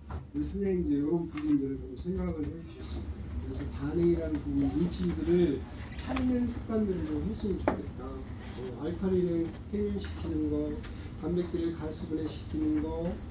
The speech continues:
이런 것도 있지만, 네, 그죠? 자, 세 번째, 지금 우리가 세움 전처리 가죠? 뭐 들어가요? 세움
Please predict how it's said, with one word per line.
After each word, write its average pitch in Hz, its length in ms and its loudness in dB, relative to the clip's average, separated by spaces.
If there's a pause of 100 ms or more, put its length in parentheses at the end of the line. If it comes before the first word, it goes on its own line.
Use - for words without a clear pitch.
(160)
이런 147 160 0
것도 139 240 -4
있지만, 127 680 -4
네, - 800 -8 (320)
그죠? - 260 -8 (500)
자, 180 580 8
세 311 220 2
번째, 277 560 10
지금 233 380 6
우리가 220 440 6 (640)
세움 320 520 10
전처리 262 520 10
가죠? 196 640 8 (720)
뭐 240 240 12
들어가요? 233 540 8 (640)
세움 294 360 10